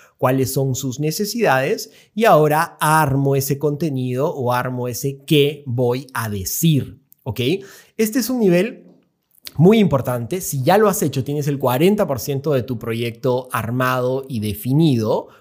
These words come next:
¿ok? Pero no basta, no basta, porque es un nivel de distinción muy epidérmico, es decir, muy superficial, porque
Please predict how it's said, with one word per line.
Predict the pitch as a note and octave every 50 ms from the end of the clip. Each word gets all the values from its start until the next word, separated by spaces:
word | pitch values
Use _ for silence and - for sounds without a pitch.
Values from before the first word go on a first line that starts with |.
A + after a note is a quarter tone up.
| _ _
¿ok? | - C3+ - C#3 D#3+ E3+ - - - _ _
Pero | - D#3+ D#3 D#3 D#3 D#3+ - -
no | E3 C#3 D3 D#3+ E3+ E3+
basta, | E3 E3+ E3+ E3+ D#3+ C3 - - - - A#2 G2 F#2+ F#2+ - _ _ _ _ _ _
no | - C3+ C#3+ D3 D3
basta, | D#3 D#3+ D#3 C3+ - - - - G2+ F#2+ G2 - - _ _ _ _
porque | - F3+ F#3 F3+ - G3 F#3+ G3 G3+ G3+ - - -
es | G#3 G3+ A3 G#3 G#3+ -
un | A#3 A#3 A3+ G#3+ G3
nivel | E3+ D#3 C#3+ D3+ D3+ D3+ D#3+ F3 E3 D3+
de | C3+ C#3+ C3+
distinción | B2+ C3 C3 B2+ A2+ - - - - C3 B2 A#2 A#2 A2+ - - - D#3 D3 B2+ A2+ A2+ C#3 F3 A#3 - - _ _ _ _ _ _ _ _ _
muy | D#3 D#3 E3+ F3+ F#3 G3+ G#3 G3+ -
epidérmico, | - C3 A#2 - C3+ C3 D3+ F#3 E3+ C3+ B2+ A#2+ A2+ - - A#2+
es | C3+ C#3+ C#3+
decir, | D#3+ D3 - D#3+ D3 D3+
muy | D3+ D#3 D#3 E3 E3+
superficial, | E3 - G3+ F#3 - C#3+ A#2+ G#2 - A#2 G#2+ - E3+ D#3+ C#3 A#2+ F#2+ -
porque | G3 G#3+ G3+ D#3 - - - A#2+ A2+ G#2+ G#2